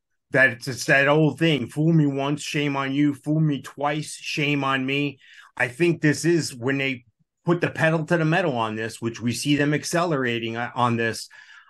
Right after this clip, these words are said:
I, I think when they do that, I think they're in for a surprise. I think that everybody's just gonna comply. You know, are you gonna comply when the boxcar comes and the armed guards come and escort you onto the boxcar to a camp?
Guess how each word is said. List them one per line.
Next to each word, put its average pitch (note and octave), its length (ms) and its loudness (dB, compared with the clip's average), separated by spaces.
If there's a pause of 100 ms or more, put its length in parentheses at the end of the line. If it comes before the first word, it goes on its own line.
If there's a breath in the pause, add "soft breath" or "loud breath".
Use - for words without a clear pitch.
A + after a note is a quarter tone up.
I, C3+ 180 -2
I B2 80 2
think D#3 220 2
when D#3 160 6
they D3+ 140 4
do D#3+ 180 2
that, B2 200 2
I A2+ 100 -2
think D3+ 240 -4
they're D3 160 2
in D3 140 2
for D3 180 -2
a B2 60 -4
surprise. C3 520 -4
I A2+ 80 -6
think B2+ 200 -6
that C3 120 0
everybody's C3+ 520 -2
just C3 260 -6
gonna C3+ 240 0
comply. A#2 840 -2 (680)
You C3+ 80 -4
know, D3 60 4
are F3 80 6
you G#3+ 100 2
gonna B3 140 0
comply D3+ 680 0
when C#3+ 180 0
the A#2+ 100 -2
boxcar D#3 720 0
comes E3 360 -2
and A#2+ 140 -8
the A2+ 80 -6
armed C3 360 0
guards D3 400 4
come D#3+ 220 0
and B2+ 80 -4
escort D3 400 -4
you C#3+ 120 2
onto C#3+ 240 0
the A#2 100 -2
boxcar C#3+ 800 -2
to B2 120 -4
a - 80 -12
camp? B2 460 -8